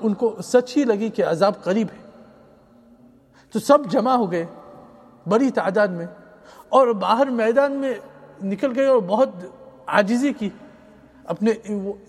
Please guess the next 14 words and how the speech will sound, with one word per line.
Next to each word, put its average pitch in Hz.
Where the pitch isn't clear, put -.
کو 202
ایمان 208
قبول 233
کرنے 233
کا 220
اعتراف 220
کیا 233
اور 220
بہت 214
عاجزی 202
کی 208
اللہ 190
کے 190
سامنے 165